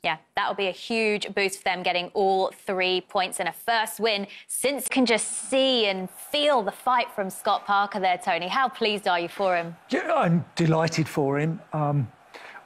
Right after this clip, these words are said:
Speaker 2: I think they need to keep in contention. If they have a couple of losses, I'm not sure. They've got about seven loan players, which is always scary because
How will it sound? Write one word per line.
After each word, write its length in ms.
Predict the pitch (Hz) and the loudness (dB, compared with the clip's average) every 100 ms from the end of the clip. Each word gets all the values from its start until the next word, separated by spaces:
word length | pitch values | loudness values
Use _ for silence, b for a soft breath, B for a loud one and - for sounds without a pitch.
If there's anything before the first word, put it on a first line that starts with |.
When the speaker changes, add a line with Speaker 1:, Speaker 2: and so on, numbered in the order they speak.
| - | -2
Speaker 2:
I 100 | 151 | 0
think 200 | 190 196 | 2 2
they 100 | 180 | 2
need 340 | 151 170 170 | 4 4 4
to 80 | 170 | 0
keep 260 | - 180 165 | -2 -2 0
in 80 | 160 | -2
contention. 640 | 151 143 - 139 - 151 - _ _ | 0 -2 -2 -4 -4 -6 -14 _ _
If 140 | 139 | -8
they 140 | - 160 | -2 0
have 180 | 156 151 | 2 0
a 60 | |
couple 320 | - 185 160 | -2 -4 0
of 80 | 165 | 0
losses, 560 | 156 147 - 139 123 - B B - | 0 -2 -4 -6 -6 -10 B B -10
I'm 140 | 151 147 | -2 0
not 140 | 160 | 0
sure. 140 | - | 0
They've 140 | 156 131 | -2 0
got 120 | 165 | -2
about 200 | 165 165 | -2 -2
seven 480 | - - 156 151 139 | -4 -2 -2 0 -2
loan 300 | 143 143 131 | 0 0 -2
players, 500 | - 127 107 - - | -2 -4 -4 -10 -12
which 160 | 139 | -10
is 140 | 143 123 | -6 -2
always 400 | 156 151 143 - | 0 0 0 -4
scary 480 | - 165 156 127 127 | -2 0 2 2 0
because 400 | 139 135 131 | -2 -2 -4